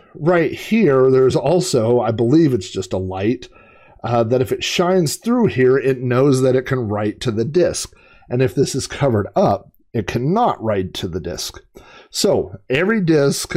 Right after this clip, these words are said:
uh, that I used to buy looked exactly like this, um, which, since there was no notch on the other side, you could only use this disc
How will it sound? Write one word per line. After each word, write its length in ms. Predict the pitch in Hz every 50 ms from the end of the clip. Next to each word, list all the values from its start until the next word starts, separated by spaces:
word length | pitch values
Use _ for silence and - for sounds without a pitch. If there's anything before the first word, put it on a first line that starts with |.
| 147 -
uh, 400 | 123 117 120 120 117 117 117 117
that 160 | 110 117 120
I 60 | 123
used 200 | 127 131 123 -
to 60 | - 131
buy 180 | 113 107 107
looked 300 | 107 104 117 127 127 -
exactly 600 | 135 117 113 107 110 113 110 110 101 - 123 117
like 300 | 107 101 95 101 98 95 -
this, 460 | - 104 92 - - - - - - - _ _ _ _ - - _ _ _ _ _ _ _ _ _ _ _ _ _ _ -
um, 460 | 110 110 110 107 101 104 101 101 104 -
which, 540 | - 117 123 104 - - - - - - - - - _ - - _ _ _ _ _
since 320 | - - - 151 135 - -
there 140 | - 143 135
was 180 | 131 113 104
no 280 | 127 131 131 143 147 151
notch 440 | 147 143 139 143 135 120 - - - -
on 220 | 131 127 120 113 110
the 160 | 113 107 -
other 300 | 101 104 98 82 90 90
side, 760 | - - - 247 240 202 143 120 120 120 123 123 - 135 - - -
you 160 | - 120 123
could 200 | - - 135 117 - _
only 380 | - 131 139 151 156 156 151 143
use 280 | 135 135 131 127 120
this 240 | 113 127 127 120 -
disc 480 | - - 113 110 107 - - - -